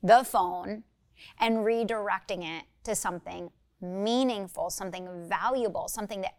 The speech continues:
actually creates tangible happiness, quality of life,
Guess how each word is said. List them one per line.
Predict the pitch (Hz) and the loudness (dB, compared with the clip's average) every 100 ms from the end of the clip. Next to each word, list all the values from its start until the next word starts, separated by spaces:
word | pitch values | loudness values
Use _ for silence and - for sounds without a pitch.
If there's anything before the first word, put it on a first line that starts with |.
| - | -6
actually | 226 269 - - 226 202 190 - _ | 0 0 0 -2 0 0 -2 -12 _
creates | - 247 - - 254 190 - - - - _ - | 0 2 2 4 4 4 0 -6 -8 -10 _ -14
tangible | - 240 247 226 196 180 175 170 _ _ - | -4 0 2 2 2 2 0 -4 _ _ -10
happiness, | - 185 247 - 170 139 - - - - _ - | -2 4 4 4 -4 -6 -6 -6 -6 -10 _ -2
quality | 220 220 214 202 | 4 4 4 2
of | 170 202 | 0 0
life, | - 226 - - - - | 4 4 4 -2 -14 -16